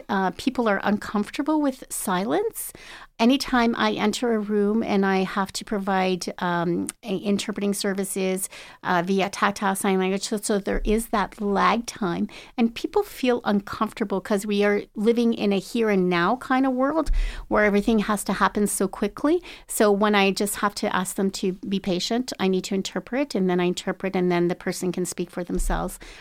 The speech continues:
Or else, y-, y-, what would be the purpose, right? 'Cause I could just speak for the person that I am with, but that's not, that's not my professional role.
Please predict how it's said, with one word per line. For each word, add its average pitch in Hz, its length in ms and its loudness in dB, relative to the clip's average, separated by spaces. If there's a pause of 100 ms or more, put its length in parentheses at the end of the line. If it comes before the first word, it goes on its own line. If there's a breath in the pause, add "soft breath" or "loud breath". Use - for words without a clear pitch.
(140 loud breath)
Or 285 120 6
else, 226 180 2
y-, - 380 -4
y-, - 240 -8
what 226 300 2
would 220 120 4
be 220 100 0
the 214 120 -4
purpose, 185 460 -4
right? 214 180 -2
'Cause 202 140 -4
I 175 80 0
could 185 140 -6
just 190 160 -6
speak - 280 -6
for 190 140 -6
the 180 100 -2
person 185 320 -4
that 180 120 2
I 175 60 2
am 165 200 2
with, 214 260 -4
but 202 160 -2
that's 180 240 -2
not, 185 200 0 (220)
that's 180 240 2
not 180 160 -2
my 175 320 2
professional 175 640 -8
role. 170 260 -10